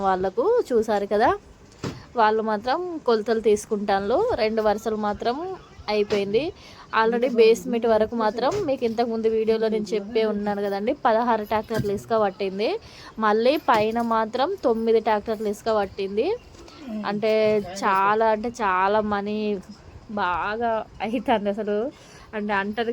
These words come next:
కదండి, సామెతే ఉంది కదా, "ఇల్లు కట్టి చూడు, పెళ్లి చేసి చూడు" అని. చూసారు కదా, అసలు ఇంటికి ఎంత పైసా పెట్టినా కూడా రిటర్న్ అనేది రాదు.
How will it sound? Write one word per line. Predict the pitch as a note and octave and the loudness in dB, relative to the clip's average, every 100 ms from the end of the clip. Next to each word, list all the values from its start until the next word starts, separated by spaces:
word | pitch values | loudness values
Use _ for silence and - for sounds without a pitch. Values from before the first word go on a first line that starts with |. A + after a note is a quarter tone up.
| A3+ | 0
కదండి, | G#3+ G3 G#3+ A3 | 0 0 -2 0
సామెతే | G3 G3 G#3+ A3 | -2 -2 -2 -2
ఉంది | G3+ G3 | 0 0
కదా, | G3 G3+ G3 | 0 2 0
"ఇల్లు | G#3 G#3 | 0 -2
కట్టి | G#3+ G3+ G#3 | -2 -4 -4
చూడు, | G3+ G3 G3+ G3+ | -4 -2 -4 -4
పెళ్లి | G3 F#3+ G3 | -6 -4 -4
చేసి | G#3+ - | -6 -2
చూడు" | G3+ F#3+ F#3 F3+ | -2 0 0 -2
అని. | B3+ G4 C5 - - - - | -2 -4 -6 -18 -20 -14 2
చూసారు | A3 A3+ A3 G#3+ | 2 4 4 4
కదా, | G#3 B3+ A#3 | 4 4 2
అసలు | A#3 G#3+ G#3 | 2 4 4
ఇంటికి | G3 A3 B3 A3+ | 4 0 2 2
ఎంత | G#3 A3 B3 A#3 A3+ G#3 | 2 0 4 6 4 4
పైసా | G3+ A3 A3+ G#3 | 2 2 0 -2
పెట్టినా | G#3 G#3 A3 A3 | -4 -2 -2 0
కూడా | G#3 A3+ | 4 4
రిటర్న్ | G3+ G#3 G3+ | 4 2 0
అనేది | G3 G3 G3 F#3+ | 0 2 2 2
రాదు. | F#3 F#3+ | 2 2